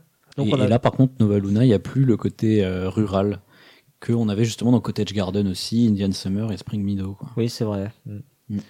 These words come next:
Speaker 1: Où on, euh, y a pas, y a pas de thème. <laughs> On va dire ça comme ça.
Speaker 2: Ouais.
Speaker 1: <laughs> J'ai, j'ai, j'ai pas bien compris.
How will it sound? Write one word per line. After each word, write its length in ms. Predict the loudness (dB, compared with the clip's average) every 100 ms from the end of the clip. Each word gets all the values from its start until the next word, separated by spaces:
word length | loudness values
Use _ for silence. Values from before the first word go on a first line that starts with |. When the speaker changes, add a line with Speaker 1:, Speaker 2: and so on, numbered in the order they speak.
| _ _
Speaker 1:
Où 120 | 0
on, 100 | 2
euh, 400 | 2 2 0 0
y 80 | -2
a 60 | -2
pas, 280 | 0 0
y 60 | -2
a 40 | -4
pas 80 |
de 60 | -8
thème. 260 | -12 -16 -14 -12
<laughs> 380 | -10 -8 -4 0
On 60 |
va 80 | 0
dire 120 | -2
ça 140 | -4 -6
comme 160 | -6
ça. 180 | -8 -10 -6 -4
Speaker 2:
Ouais. 80 | -4 -6 -8 -10
Speaker 1:
<laughs> 600 | -8 -10 -10 -10 -8 -8 -8 -14 -12 -12 -14 -18 -20 -20 -18 -16
J'ai, 380 | -12 -6 -4
j'ai, 360 | -2 -4 -2 -2
j'ai 80 | 0
pas 100 | 0
bien 140 | -2
compris. 260 | -4 -8